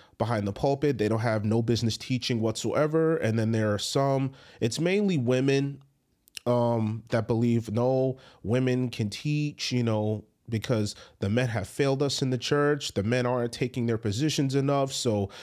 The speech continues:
we gotta step in and do it. And I just wanna bring some light. I just wanna shine some light and some, some clarification around what the role of a woman is. More specifically, what, um, the qualifications of a pastor,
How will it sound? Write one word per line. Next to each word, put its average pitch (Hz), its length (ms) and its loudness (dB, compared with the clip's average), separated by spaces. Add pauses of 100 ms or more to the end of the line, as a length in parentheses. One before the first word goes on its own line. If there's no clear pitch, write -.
(100)
we 123 180 2
gotta 139 260 2
step 127 380 -2
in 127 80 0
and 120 160 0
do 123 220 2
it. 123 120 0 (220)
And 123 100 2
I 156 80 0
just 196 240 -2
wanna 156 140 2
bring 135 360 0
some 104 320 -2
light. 120 200 2
I 127 80 0
just 170 180 -4
wanna 165 140 2
shine 139 260 0
some 107 240 -4
light 117 300 0
and 113 100 -4
some, 104 240 -2 (220)
some 107 180 -6
clarification 107 960 -4 (280)
around 117 400 0
what 123 240 0
the 117 80 0
role 123 420 2
of 110 140 -2
a 104 40 0
woman 104 440 0
is. 101 320 -4
More 160 200 2
specifically, 131 1400 -2 (1300)
what, 117 460 0
um, 107 400 0
the 104 100 -4
qualifications 117 960 -2
of 98 100 -2
a 98 80 -8
pastor, 110 640 -2